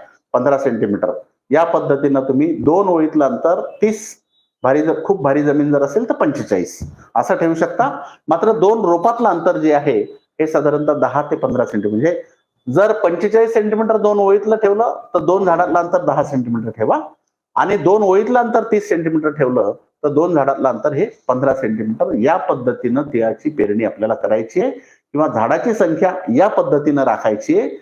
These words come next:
जेणेकरून एक एकरामध्ये साधारणतः एक लाख रोपटे तुमचे असले पाहिजे. आपल्या प्लांट पॉप्युलेशनवर किंवा, अ, म्हणजे आपण झाडाच्या संख्येवर जे आहे हे उत्पादन अवलंबून असतं. त्यामुळं पंचेचाळीस बाय दहा किंवा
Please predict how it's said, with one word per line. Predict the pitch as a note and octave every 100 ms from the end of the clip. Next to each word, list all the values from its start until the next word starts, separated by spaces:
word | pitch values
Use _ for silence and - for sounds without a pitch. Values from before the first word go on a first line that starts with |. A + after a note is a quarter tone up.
| _ _ -
जेणेकरून | C#3 G3 A3 G#3 F#3+ G3 -
एक | D#3 A#3+ -
एकरामध्ये | E3+ - C#3+ C3+ A#2+ E3
साधारणतः | G3 C3 B2+ A#2+ A#2 E3 - -
एक | E3 G3+ B2
लाख | B2+ F3 D#3
रोपटे | C3 B2+ -
तुमचे | D#3 A2 G#2 A3 D4 - _
असले | - - D#3+
पाहिजे. | C#3 G2 E2+ F2+ - - - - -
आपल्या | A#2+ - F3+ F#3+
प्लांट | - E3 F#3+ G#3+
पॉप्युलेशनवर | F#3 F3 D#3 D3 C#3 B2 A#2+ A#2+ A#2+ - _
किंवा, | C3+ C3+ C#3+ C#3+ - A#2+
अ, | A#2+
म्हणजे | A#2+ B2+
आपण | C3+ C#3+ C#3 A2+
झाडाच्या | A#2 C#3+ C#3
संख्येवर | B2+ D3 C3+ D3 D3+
जे | C#3 B2+
आहे | A2+ - A3+ C4 - _ _ D3+
हे | E3+
उत्पादन | C3+ - C3 C3 -
अवलंबून | G#2+ G#2 G#2+ A2 D3 -
असतं. | - - - - - _ _
त्यामुळं | D#3+ D#3 D#3+ F3 - - -
पंचेचाळीस | C#3+ D3 G3 G3+ G#3+
बाय | G#3 G#3
दहा | G3 G3 B3
किंवा | B3 G#3